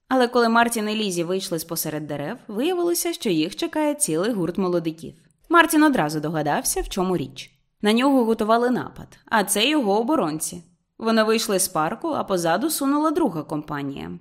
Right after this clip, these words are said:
Приятелі ображеного кавалера Лізі, яких той зібрав для помсти.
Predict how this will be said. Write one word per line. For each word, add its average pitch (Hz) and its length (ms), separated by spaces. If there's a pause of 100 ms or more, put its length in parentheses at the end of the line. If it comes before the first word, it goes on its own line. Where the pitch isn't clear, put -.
Приятелі 262 460
ображеного 220 580
кавалера 220 480
Лізі, 165 360
яких 160 420
той 170 200
зібрав 160 340
для 196 140
помсти. - 560